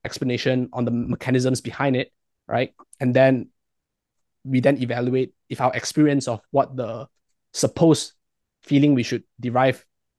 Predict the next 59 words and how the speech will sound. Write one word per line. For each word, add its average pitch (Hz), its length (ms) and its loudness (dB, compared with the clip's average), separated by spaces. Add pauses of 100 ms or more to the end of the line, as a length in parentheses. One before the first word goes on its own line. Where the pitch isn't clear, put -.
(440)
from 120 640 0
whatever 127 300 0
we're 123 60 0
eating 135 360 -8
actually 139 240 0
lines 120 260 0
up. 117 200 -4 (220)
And 123 160 -2
if 120 80 -6
we 127 60 0
don't, 135 160 4
we 123 100 2
just, 120 160 -2
like, - 120 -8
kind 123 160 -4
of 107 60 -10
fine 117 160 -4
tune 120 180 -6
it. - 180 -10
So 120 240 -2
that 117 320 -6
there's, 127 280 -4
oh, 135 120 -2
there's 123 160 -2
that - 240 -2 (300)
gap 143 180 0
between 127 440 0 (180)
the 120 80 -6
science 131 280 0
and 117 140 -4
the 110 60 -8
practice. - 440 -6 (460)
And 117 380 -4
as 117 120 -4
much 143 160 2
as 117 160 -2 (560)
we 120 140 -2
want 127 200 2
to, 139 60 2
we 123 100 2
want 123 180 0
to 113 40 -4
try 123 160 0
to - 80 -6
close 123 160 -2
that - 140 -12
gap. 117 180 -6 (480)
Uh, 92 360 -8 (100)
and 117 280 -6
sometimes 127 380 -2
it 117 80 -6
helps - 320 -6 (340)
to 131 60 0
have 117 140 0
a, 113 120 0
like, 110 200 -8
a - 20 -4
nutrition 120 340 -4
coach - 380 -4